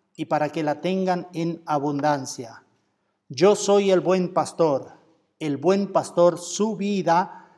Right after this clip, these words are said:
da por las ovejas". Jesús aquí, en un momento dado, él trae una parábola sobre el redil,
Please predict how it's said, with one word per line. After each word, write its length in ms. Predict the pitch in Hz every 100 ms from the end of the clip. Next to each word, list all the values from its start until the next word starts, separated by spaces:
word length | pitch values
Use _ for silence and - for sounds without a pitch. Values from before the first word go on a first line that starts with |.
| _ -
da 760 | 143 156 165 160 - - _ -
por 200 | 139 131
las 520 | 135 143 - - _
ovejas". 880 | 151 143 160 139 - - - - - _ _ _ _ _ _ _ _ _ _ _ _ _ _ _ _
Jesús 380 | 185 185 233 214
aquí, 540 | 214 208 214 208 170 - - - _ _ _ _ _ _ _ _ _ -
en 140 | 170
un 60 | 220
momento 460 | 214 208 214 208 185
dado, 840 | 196 202 196 196 190 175 - - _ _ _ _ _
él 120 | 180
trae 220 | 175 208 220
una 260 | 208 196
parábola 600 | 170 165 180 185 185 180
sobre 840 | 170 175 160 165 175 175 - - -
el 160 | 165
redil, 800 | 156 151 139 160 180 196 208 -